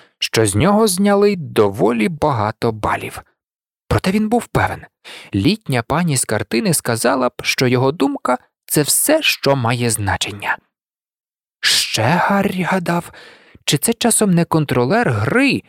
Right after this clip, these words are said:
надіслав професорку Спраут. Це мало сенс.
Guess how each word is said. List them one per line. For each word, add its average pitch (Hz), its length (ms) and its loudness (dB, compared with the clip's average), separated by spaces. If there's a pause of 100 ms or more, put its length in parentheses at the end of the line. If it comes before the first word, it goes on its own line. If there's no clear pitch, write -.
(140)
надіслав 139 600 0
професорку 160 680 -4
Спраут. - 580 -2 (520)
Це 95 240 0
мало 98 440 0
сенс. 92 600 -2